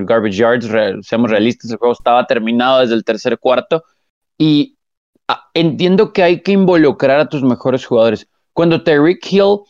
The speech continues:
no tiene una recepción, este equipo no gana. Eh, curiosamente, en contra de Tennessee, Travis Kelce ha tenido setenta y cinco yardas o menos cada vez que los ve. Inclusive Andy Reid tiene récord de uno y ocho en contra de los Titanes. Por algún motivo, porque, pues, ha estado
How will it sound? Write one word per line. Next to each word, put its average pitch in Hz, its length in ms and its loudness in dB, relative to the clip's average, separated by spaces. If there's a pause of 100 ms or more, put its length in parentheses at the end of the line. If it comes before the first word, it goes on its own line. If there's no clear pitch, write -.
(140)
no 156 120 -2
tiene 185 140 0
una 190 60 2
recepción, 151 380 -2
este 151 140 -2
equipo 135 280 -2
no 131 120 0
gana. 120 320 -2 (300)
Eh, 139 400 2
curiosamente, 175 680 2
en 180 120 -2
contra 170 320 0
de 143 120 2
Tennessee, 160 640 -2
Travis 147 400 -2
Kelce 165 480 -2 (320)
ha 151 160 -2
tenido 170 400 2
setenta 143 300 -2
y - 20 0
cinco 143 240 -4
yardas 151 240 0
o 151 40 0
menos 180 340 0
cada 135 260 2
vez 123 200 0
que 127 100 -2
los 107 200 -2
ve. 95 200 -2 (320)
Inclusive 165 420 0
Andy 208 240 2
Reid 202 320 2
tiene 185 180 0
récord 190 300 0
de 180 80 2
uno 185 180 4
y 196 120 4
ocho 202 300 0
en 156 100 -2
contra 170 240 -2
de 160 40 2
los 151 100 0
Titanes. 156 440 -2
Por 147 300 0
algún 156 420 2
motivo, 208 500 2
porque, 127 240 -4
pues, 113 220 -6
ha 135 40 -2
estado 165 500 -2